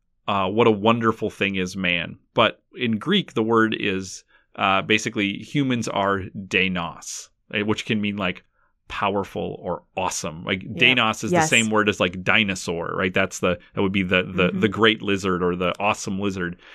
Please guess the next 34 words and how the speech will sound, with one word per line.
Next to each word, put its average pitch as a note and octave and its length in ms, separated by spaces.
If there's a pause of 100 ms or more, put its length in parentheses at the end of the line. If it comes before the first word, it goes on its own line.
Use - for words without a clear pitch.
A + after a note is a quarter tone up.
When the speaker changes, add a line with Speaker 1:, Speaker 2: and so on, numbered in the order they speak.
(240)
Speaker 1:
And A#2 160
denos A#2+ 540
is, G#2+ 180
is G#2 240
this, A2 300
like, G2 240 (400)
powerful C3+ 540
thing, G2+ 320
but G#2+ 140
it's G#2+ 120
also A#2+ 340
this G#2 220
thing, G#2 320 (140)
but, A2+ 120
but A2+ 180
power D#3 340
can A2+ 180
go G#2+ 180
in G#2 60
either G#2 220
direction, G2 560
right? F#2+ 180
Speaker 2:
Yeah. E3+ 200 (140)
Speaker 1:
So B2+ 320
again, C3+ 380
between B2+ 380
Imprisoned C3 480
and A2+ 120
this, C3 200
we A2+ 120
see A2 360 (160)
Katara A2+ 520
is G2+ 300
Denos. F#2 720